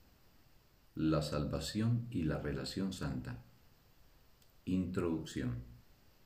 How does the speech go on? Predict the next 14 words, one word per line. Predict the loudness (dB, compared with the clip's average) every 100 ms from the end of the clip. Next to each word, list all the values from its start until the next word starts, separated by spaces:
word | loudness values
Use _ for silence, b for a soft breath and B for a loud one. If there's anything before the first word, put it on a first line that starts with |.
| -20 -20 -20 -20 -20 -20 -20 -20 -20 -20 -20 -20 -20 -10 2
Ten | 6 6 4
piedad | 2 2 2
de | 0
ti | 0 0
mismo, | 2 0 -2 -4 -8 -16 -20 -20 -20 -20 -20 -20 -20 -20 0
tú | 4 4 0 -8 -16 -20 -20 -20 -20 -16
que | -4 -4
por | 0 -2 0
tanto | 0 0 0 0
tiempo | 4 2 2 -2
has | -4
estado | -6 -4 -4 -4
esclavizado. | -4 0 0 0 -2 -6 -8 -14 -20 -20 -20 -20 -20 -20 -20 -20 -20 -20 -20 -20 -20 -20 -20 _ -20 -20 -16 -4
Regocíjate | 0 2 2 2 0 2 0 4 2 0